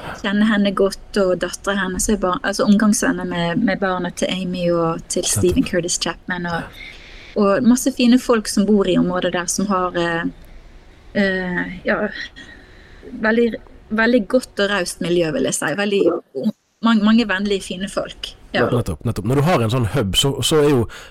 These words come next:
Speaker 2: altså det som er sjargongen og premissene i det miljøet får jo mye betydning for mange andre. Hva vil du si kjennetegner, hvis det går an å karakterisere det generelt? Altså er dette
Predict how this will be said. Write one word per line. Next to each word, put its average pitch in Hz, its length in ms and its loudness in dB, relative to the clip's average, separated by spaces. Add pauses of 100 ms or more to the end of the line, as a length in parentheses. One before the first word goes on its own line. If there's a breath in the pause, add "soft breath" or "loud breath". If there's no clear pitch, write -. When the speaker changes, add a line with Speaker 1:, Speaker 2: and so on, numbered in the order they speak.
Speaker 2:
altså 120 160 0
det 143 180 2
som 131 140 0
er 131 100 4
sjargongen 117 640 0
og 98 260 0
premissene 98 540 0
i 95 100 0
det 120 140 2
miljøet 104 240 2
får 139 220 2
jo 101 100 2
mye 107 320 0
betydning 113 320 0
for 104 80 -2
mange 107 300 0
andre. 110 420 0
Hva 175 100 0
vil 151 120 2
du - 20 0
si 165 160 -2
kjennetegner, 117 800 0 (260 loud breath)
hvis 113 160 -4
det 113 80 0
går 117 80 2
an 107 80 0
å - 60 -8
karakterisere 95 580 0
det 92 160 0
generelt? 90 460 -4 (360 loud breath)
Altså 107 220 0
er 113 160 4
dette 107 160 -2